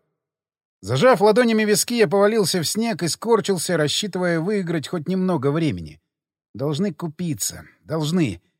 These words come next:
А если еще и застонать пожалобней? «Э, ты чего это? Вставай!» Меня легонько ткнули носком ботинка под ребра. Федя суетливо затряс коробочками с пилюлями.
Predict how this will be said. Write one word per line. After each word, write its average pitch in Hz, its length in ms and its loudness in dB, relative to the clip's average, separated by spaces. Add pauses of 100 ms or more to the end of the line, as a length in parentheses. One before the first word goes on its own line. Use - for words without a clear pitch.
(360)
А 90 60 -14
если 180 280 -2
еще 165 280 0
и 156 80 2
застонать 180 640 -2
пожалобней? 113 760 -2 (580)
«Э, 170 420 4
ты 180 160 0
чего 220 320 6
это? 165 480 4
Вставай!» 202 760 2 (720)
Меня 190 260 -2
легонько 202 460 4
ткнули 202 500 2
носком 139 480 -2
ботинка 156 400 0
под 135 200 2
ребра. 190 460 4 (460)
Федя 202 280 2
суетливо 180 540 -2
затряс 165 380 0
коробочками 165 560 -2
с 147 80 -2
пилюлями. 104 600 -4